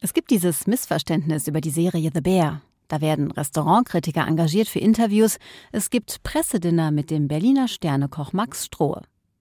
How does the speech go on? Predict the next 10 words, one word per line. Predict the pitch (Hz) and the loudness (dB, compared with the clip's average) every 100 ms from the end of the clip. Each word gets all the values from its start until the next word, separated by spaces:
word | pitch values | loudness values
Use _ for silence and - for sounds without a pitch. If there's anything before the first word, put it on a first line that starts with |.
| _ - | _ -4
Und | 196 196 - | -4 -2 -6
das | 202 - | -6 -6
alles | - 294 247 | -2 0 0
mit | 180 175 | 0 2
dem | 185 170 | 2 2
Ziel, | - 294 247 180 - - - | 2 4 6 4 -4 -14 0
dem | 220 220 220 - | 4 4 4 0
Publikum | 359 - 220 - 190 | -2 0 -2 2 0
zu | 180 196 | 0 0
versichern, | 208 202 277 220 226 | 0 2 2 2 2